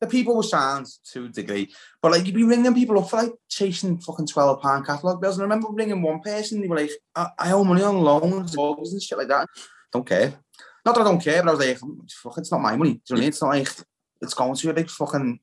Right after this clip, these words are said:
a big company. It's probably got multi-million pound. Like, I'm not, I'm sure I'm not gonna miss twelve quid. I was like, "You know what, just pay it whenever, it's sad." I think I,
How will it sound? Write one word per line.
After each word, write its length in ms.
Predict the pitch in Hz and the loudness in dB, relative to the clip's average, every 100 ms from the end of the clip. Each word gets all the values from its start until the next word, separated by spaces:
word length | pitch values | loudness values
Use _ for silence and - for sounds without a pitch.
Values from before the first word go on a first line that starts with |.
| _ | _
a 100 | 117 | -2
big 160 | 117 113 | 0 -2
company. 280 | 123 107 151 | -2 -2 -2
It's 100 | 156 | 0
probably 180 | 170 147 | 0 2
got 100 | 127 | 0
multi-million 520 | 117 117 113 110 104 | -2 -2 -4 -4 -6
pound. 300 | 107 101 147 | -2 -2 -2
Like, 100 | 143 | -4
I'm 80 | 151 | -4
not, 160 | 156 - | -4 -6
I'm 100 | - | -14
sure 180 | - 151 | -2 2
I'm 60 | 143 | 4
not 120 | 143 | 4
gonna 100 | 143 | 2
miss 180 | 120 113 | -2 0
twelve 240 | 147 139 | 4 4
quid. 100 | 120 | 2
I 40 | 117 | -2
was 60 | |
like, 100 | 127 | -2
"You 120 | 113 113 | -4 -4
know 60 | |
what, 140 | 101 101 | -6 -8
just 140 | - | -8
pay 140 | 98 98 | -4 -2
it 40 | |
whenever, 220 | 107 101 | 0 -2
it's 220 | 117 - | -2 -6
sad." 260 | - 98 110 - | 0 0 0 0
I 100 | 170 | 0
think 120 | 208 | 0
I, 100 | 196 | -4